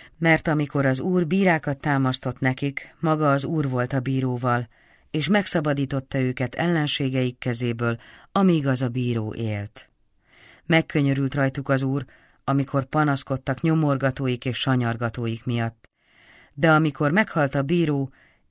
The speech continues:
ismét romlottabbak lettek őseiknél, mert más istenek után jártak, azokat tisztelték és azokat imádták.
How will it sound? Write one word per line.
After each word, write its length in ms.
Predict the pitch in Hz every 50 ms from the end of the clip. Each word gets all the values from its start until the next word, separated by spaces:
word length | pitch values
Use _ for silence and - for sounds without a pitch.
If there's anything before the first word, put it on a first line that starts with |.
| _
ismét 520 | - 233 220 - - 185 180 151 143 135 -
romlottabbak 800 | 151 151 143 135 123 120 117 - - 131 120 120 123 120 117 -
lettek 380 | 123 117 113 - 135 123 -
őseiknél, 840 | - 143 143 135 - - 131 120 120 120 - - 131 127 123 120 117 - - - - - - - _
mert 300 | _ 160 151 151 143 -
más 340 | 160 190 208 202 185 - -
istenek 440 | 131 123 - - 135 131 127 127 -
után 280 | 135 127 - 135 131 131
jártak, 480 | 131 131 131 131 - - 139 139 - - - - - - - _
azokat 440 | _ 175 196 180 196 185 - 160 147
tisztelték 720 | - - 151 135 - - 139 131 123 - 135 123 117 -
és 140 | 127 120 -
azokat 520 | - - 139 127 123 113 - - 110 -
imádták. 800 | - 110 110 110 107 107 - _ - 110 107 104 - - - _